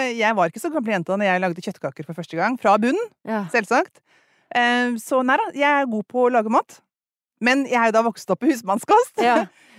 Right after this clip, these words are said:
Speaker 1: Så, men det synes gutta er helt topp, for dette, de elsker jo brun og beige mat. <laughs>
Speaker 2: Men du, utover det at du, eh, o kvinne av kontraster, Linda, lager, eh, pizza og rydder etter disse bonussønnene dine. De er jo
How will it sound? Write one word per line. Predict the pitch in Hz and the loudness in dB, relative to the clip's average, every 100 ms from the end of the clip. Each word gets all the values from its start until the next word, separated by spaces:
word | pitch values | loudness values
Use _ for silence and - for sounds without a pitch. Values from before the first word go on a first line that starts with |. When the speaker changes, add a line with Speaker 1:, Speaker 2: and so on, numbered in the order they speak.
| - | -4
Speaker 1:
Så, | 311 320 302 | 0 2 2
men | 311 | 0
det | 311 320 | 0 -2
synes | 330 | -4
gutta | 320 - 254 | -6 -2 -2
er | 262 | 0
helt | 262 - | -4 -4
topp, | - - | -6 -6
for | 311 | -2
dette, | 269 247 | -2 0
de | 262 | -2
elsker | 269 196 - | -2 -2 -4
jo | 220 | -2
brun | 196 208 240 | 2 2 2
og | 220 | 0
beige | 220 - | 0 0
mat. | 240 - - _ _ | -2 -4 -12 _ _
<laughs> | - - - - - - - - - 254 - - 480 | -10 -8 -8 -8 -10 -6 -6 -6 -14 -14 -12 -10 -4
Speaker 2:
Men | 320 | 2
du, | 339 | 2
utover | 320 240 262 247 | 2 0 0 0
det | 196 202 | 0 0
at | - 226 - | 0 -4 -4
du, | 208 214 220 | -4 0 0
eh, | 185 208 202 202 196 196 196 | 0 0 2 2 2 0 -2
o | 254 254 | -2 -4
kvinne | 320 415 285 196 | -2 -2 0 2
av | 240 180 | 2 2
kontraster, | - 247 - 151 - 233 247 - | -2 -4 -4 -6 -2 -2 -2 -4
Linda, | 196 175 208 226 | -6 -2 0 0
lager, | 202 240 196 170 233 220 | 0 -2 -2 -2 -4 -2
eh, | 226 | -4
pizza | 220 190 - - 202 | -4 -8 -6 0 2
og | 214 | 2
rydder | 214 160 156 | 0 -2 -4
etter | 151 185 | -4 -6
disse | 190 165 165 175 170 170 | -6 -2 0 2 0 0
bonussønnene | 170 165 165 160 - 175 170 160 170 | -2 -2 -2 -4 -10 -6 -4 -4 -6
dine. | 160 156 185 196 - - - _ | -6 -4 -4 -4 -12 -20 -20 _
De | 285 | 0
er | 262 208 | 0 2
jo | 226 | 0